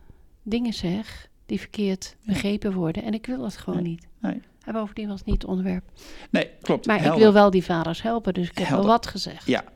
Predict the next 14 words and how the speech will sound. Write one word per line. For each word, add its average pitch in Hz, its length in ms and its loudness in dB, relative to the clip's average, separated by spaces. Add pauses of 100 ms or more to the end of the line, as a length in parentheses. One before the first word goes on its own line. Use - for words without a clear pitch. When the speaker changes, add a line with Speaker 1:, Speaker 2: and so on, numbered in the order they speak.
(120)
Speaker 2:
precies. - 520 -8 (100)
Speaker 1:
Ja. 190 200 -2 (300)
Speaker 2:
Ehm, 147 720 -2 (920)
nou, 202 340 0 (120)
dan 175 360 -2
gaan 170 240 -4
we - 140 -10
naar 156 160 0
een 143 100 -2
ander, 151 440 -2
eh, 127 280 0
ander 147 280 0
ding. 123 200 2
Wat, 123 160 2